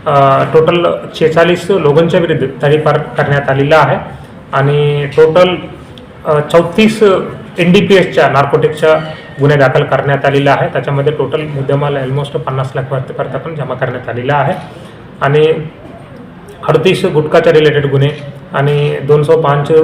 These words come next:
वालूच्या रिलेटेड पण गुन्हे आपण दाखल करण्यात आलेला आहे. याच्या व्यतिरिक्त खास करून आपण यवतमाळ जिल्ह्यामध्ये जो, अ, हरवलेल्या इसमचं ज्यांना पकडण्या आणण्यासाठी आपण खूप प्रयत्न केलेला आहे,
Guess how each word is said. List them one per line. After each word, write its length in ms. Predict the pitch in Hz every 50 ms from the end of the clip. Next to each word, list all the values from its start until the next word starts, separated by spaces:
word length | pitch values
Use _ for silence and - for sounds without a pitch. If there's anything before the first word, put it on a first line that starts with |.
| 160
वालूच्या 520 | 156 147 131 131 131 135 147 151 151 156 143
रिलेटेड 380 | 139 143 143 135 143 151 143
पण 120 | - 143 147
गुन्हे 240 | 139 131 135 139 135
आपण 180 | 131 151 170 - - - - - - - -
दाखल 240 | 131 123 117 - -
करण्यात 380 | - 135 127 139 147 143 139 151
आलेला 240 | 147 151 151 151
आहे. 160 | 143 - - - - - - - - - - - 156
याच्या 180 | 147 - 180
व्यतिरिक्त 420 | 180 180 170 180 175 - - - - - -
खास 260 | 214 175 175 - -
करून 200 | 220 202 190 165
आपण 220 | 139 - - 156 160 160
यवतमाळ 360 | 143 135 135 135 147 147 143
जिल्ह्यामध्ये 560 | 135 135 139 160 170 170 151 135 - - - - - - - - - - - - - 143
जो, 320 | 160 165 170 165 - - - - - - - -
अ, 140 | 165 139 135
हरवलेल्या 460 | - - 160 170 180 190 190 190 196 185
इसमचं 600 | 156 135 170 160 160 - - 175 175 165 156 - - - - - - - - - - 143
ज्यांना 240 | 143 151 156 170
पकडण्या 440 | 156 151 175 165 165 160 165 170 165
आणण्यासाठी 380 | 143 139 151 151 - 156 - 165
आपण 280 | 156 - 160 151 -
खूप 120 | - 196 -
प्रयत्न 320 | - 147 143 139 - 147
केलेला 340 | 139 143 131 135 135 139 135
आहे, 280 | 131 135 180 - 214